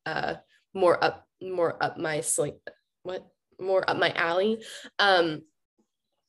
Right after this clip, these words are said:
particularly, I'm really excited because my advisor, Doctor Temple, Doctor Daniel Temple, he works in a lot of different places. And for me, that's really important because I didn't really want to just join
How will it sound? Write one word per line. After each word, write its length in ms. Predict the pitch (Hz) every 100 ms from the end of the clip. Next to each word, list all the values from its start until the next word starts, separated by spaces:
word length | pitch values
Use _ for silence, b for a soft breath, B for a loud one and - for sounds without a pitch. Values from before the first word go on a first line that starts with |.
| _ -
particularly, 840 | 240 240 254 247 208 180 175 170
I'm 140 | 170 180
really 220 | 175 175
excited 520 | 170 - 170 165 165 165
because 420 | 165 190 165 175
my 120 | 165
advisor, 500 | 156 160 165 165 165
Doctor 340 | 165 165 -
Temple, 500 | 165 170 185 190 190
Doctor 260 | 185 175 170
Daniel 280 | 170 165 160
Temple, 440 | 160 165 165 170
he 140 | - 180
works 240 | 190 196 240
in 80 |
a 40 | 220
lot 200 | 170 160
of 60 |
different 280 | 156 - -
places. 560 | - - - - - - B B B B -
And 260 | 175 175
for 100 | 196
me, 160 | 233 247
that's 200 | 208 208
really 140 | 185
important 440 | 175 185 151 165 165
because 440 | 147 170 160 - -
I 100 | 180
didn't 220 | 196 -
really 240 | 165 180 170
want 220 | 175 160
to 40 |
just 300 | 160 - -
join 540 | 160 165 160 165 165